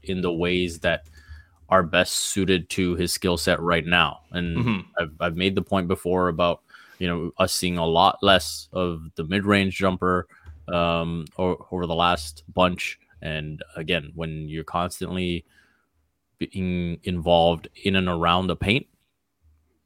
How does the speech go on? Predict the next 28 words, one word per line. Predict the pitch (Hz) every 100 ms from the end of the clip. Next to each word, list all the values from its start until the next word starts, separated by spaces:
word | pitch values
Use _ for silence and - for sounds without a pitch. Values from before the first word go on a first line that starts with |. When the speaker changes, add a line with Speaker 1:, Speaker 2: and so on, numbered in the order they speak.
| _
Speaker 1:
I | 92
think | 98 95 -
it, |
it | 101 98 104 - 107 101
just | - 110 - -
sort | - 104
of | 101 87 -
gravitates | - 95 98 101 107 92 -
him | 95
towards | 90 90 92 87
the | 85
basket. | 87 80 - -
And | 87 82 82
I | 85
think | 87 82
when | 90 87 87 85 - - - _
you're | 92 90 87
constantly | - 95 95 - 92 92 92 85 -
in | 98
a | 92
physical | - 107 110 120 123
matchup | 123 123 131 127
like | 123
that, | 127 135 113
it | 110
also, | 107 110 110 107 104 - _ _ - - 110
you |
know, | 101 92 98